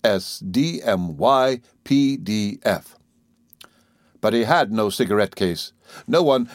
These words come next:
had ever happened to give him one, so he hadn't the habit, and people who carried cigarette cases he regarded as effeminate. Last, he stuck in his lapel the Boosters Club button. With the conciseness of great art, the button displayed two words,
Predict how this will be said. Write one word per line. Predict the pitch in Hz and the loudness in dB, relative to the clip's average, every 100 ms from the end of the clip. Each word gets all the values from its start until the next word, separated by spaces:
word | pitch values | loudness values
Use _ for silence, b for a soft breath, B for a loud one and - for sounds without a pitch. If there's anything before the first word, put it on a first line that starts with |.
| - | -4
had | 123 | 0
ever | 139 175 | 0 0
happened | 170 147 123 110 98 | -2 -2 0 -4 -4
to | 117 98 | -2 -2
give | 92 127 175 | -2 -4 -2
him | 98 73 | -2 -2
one, | 78 98 160 B B | -2 -2 -4 B B
so | - 123 127 123 | 0 2 2 -2
he | 156 127 | -4 0
hadn't | 110 107 | 0 0
the | 131 | -2
habit, | 135 175 90 - B B - | 0 0 -4 -12 B B -2
and | 107 | 0
people | 92 127 113 | 0 -2 -2
who | 110 | -4
carried | 98 113 95 82 | 0 2 2 -2
cigarette | 113 90 104 98 | -2 0 0 0
cases | 104 92 98 | -2 -2 -2
he | 117 143 | 0 0
regarded | 98 92 98 98 80 b b - | 0 0 2 0 -2 b b -6
as | 87 92 - _ - | -2 -2 -6 _ -6
effeminate. | 90 - - 98 120 90 - - _ _ _ _ _ B B B | -6 -6 -2 0 0 -2 -6 -16 _ _ _ _ _ B B B
Last, | 117 113 95 - B - | 2 2 2 -4 B -4
he | 120 | -2
stuck | - 143 - | 0 -2 -2
in | 135 | -4
his | 120 98 | -4 -4
lapel | 101 - 117 92 | -6 0 2 2
the | 110 | 0
Boosters | 117 185 - 101 | -2 -2 -2 -6
Club | - 101 80 | -2 -2 2
button. | 107 - 87 76 b b b | 0 0 -6 -8 b b b
With | 92 | -6
the | - | -6
conciseness | 95 104 87 151 151 - 90 | -4 -4 -2 -2 -2 -2 -4
of | 101 80 | -4 -4
great | 101 147 - | -2 -2 -2
art, | 110 95 - B B | 0 0 -2 B B
the | 95 | 0
button | 120 123 | 0 0
displayed | 107 - 110 104 82 _ | -4 -4 0 0 -2 _
two | 196 | -2
words, | 208 117 95 76 | 2 2 2 -4